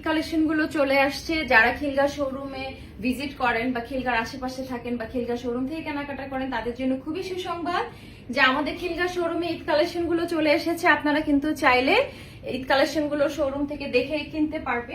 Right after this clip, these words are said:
যেহেতু কারচুপি কাজগুলো করতে অনেক সময় লাগে, তারপর আমরা অনেক ভেরিয়েশন এনেছি এবার ঈদ কালেকশনে। তো আপনারা যেটা করবেন, যখন শোরুমে আসবেন,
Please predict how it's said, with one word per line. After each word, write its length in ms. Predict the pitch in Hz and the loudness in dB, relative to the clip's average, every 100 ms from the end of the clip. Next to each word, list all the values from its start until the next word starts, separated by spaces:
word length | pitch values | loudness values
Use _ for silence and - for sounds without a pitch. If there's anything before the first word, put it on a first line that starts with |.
| 480 | -6
যেহেতু 260 | 269 320 392 | -4 -4 -4
কারচুপি 460 | 330 311 311 349 370 | 0 0 -2 -8 0
কাজগুলো 420 | 285 269 311 320 | 0 0 -4 -4
করতে 260 | 320 - 311 | -4 -2 0
অনেক 220 | 285 302 | 0 -2
সময় 340 | 285 269 269 | -2 -2 0
লাগে, 320 | 269 208 277 | 0 0 -2
তারপর 360 | 370 247 247 294 | 2 2 4 4
আমরা 340 | 277 254 269 | 4 2 2
অনেক 320 | 277 226 233 233 | 2 2 0 2
ভেরিয়েশন 500 | 233 226 247 294 269 | 2 2 2 2 2
এনেছি 360 | 202 208 - | 2 0 -2
এবার 160 | 240 202 | -2 -2
ঈদ 120 | 220 - | -4 -2
কালেকশনে। 500 | 185 190 - 254 311 269 | 0 0 -2 -4 -4 -2
তো 60 | |
আপনারা 340 | 214 214 269 294 | -4 -2 -4 -2
যেটা 220 | 320 320 | -2 -2
করবেন, 340 | 294 277 302 | -2 -2 0
যখন 260 | 233 226 277 | 0 0 -2
শোরুমে 420 | 277 254 269 277 | 0 -2 0 -2
আসবেন, 440 | 202 208 202 277 | -2 -4 -4 -4